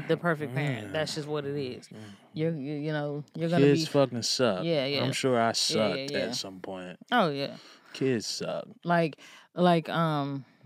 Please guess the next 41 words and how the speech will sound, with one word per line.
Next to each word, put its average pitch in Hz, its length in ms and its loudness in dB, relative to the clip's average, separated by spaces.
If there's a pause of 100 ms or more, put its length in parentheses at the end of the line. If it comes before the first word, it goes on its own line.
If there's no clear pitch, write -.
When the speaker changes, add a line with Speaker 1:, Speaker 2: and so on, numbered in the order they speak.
(140)
Speaker 2:
I'ma 123 220 -2
fucking 95 320 -10
buy 90 180 -6
a 90 60 -8
dog 90 360 -8
now. 90 320 -12 (480)
Speaker 1:
um, 143 540 0 (760)
what's 165 260 2
her 202 60 4
name? 151 200 2
Taraji 165 480 2
P 160 160 -6
Henson 160 460 -4
tells 151 300 -4
a 143 60 -10
story 156 320 -4
about 151 240 -4
how 151 160 -2
her 160 240 -2
son 156 420 -2
felt 147 300 0
neglected 151 1000 -2
and 139 120 -8
he 160 120 -4
had 143 160 -6
all 135 200 -6
this 139 180 -12
stuff 156 720 0 (560)
and 170 100 -2
he 175 80 0
had 170 140 2
all 160 140 0
this 160 220 -4
trauma 175 580 -2 (160)
and 165 100 -4
stuff. 175 420 2
And 185 200 2
she 339 340 8
was 285 180 4
like, 185 400 6 (720)
"What?" 247 640 6